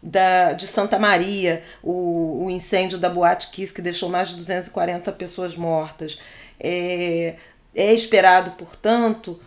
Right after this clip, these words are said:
ou é necessária uma atenção, um cuidado especial com a saúde mental de comunidades, por exemplo, de Mariana,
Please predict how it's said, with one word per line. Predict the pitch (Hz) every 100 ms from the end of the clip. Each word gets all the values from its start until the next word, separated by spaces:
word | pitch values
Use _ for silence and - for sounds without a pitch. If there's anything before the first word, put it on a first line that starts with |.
| -
ou | - 185
é | 202
necessária | 208 208 185 - 202 214 214 175 -
uma | 190 196
atenção, | 202 190 180 - 190 196 196
um | 190
cuidado | - 180 185 196
especial | - 202 196 - 185 190
com | - 233
a | 240
saúde | 240 208 208
mental | 214 190 190 202 208 220 220 - -
de | 180
comunidades, | 220 220 220 202 202 196
por | - 202
exemplo, | 196 196 180 180 165 - _
de | 165 196
Mariana, | 202 190 196 196 196 196 190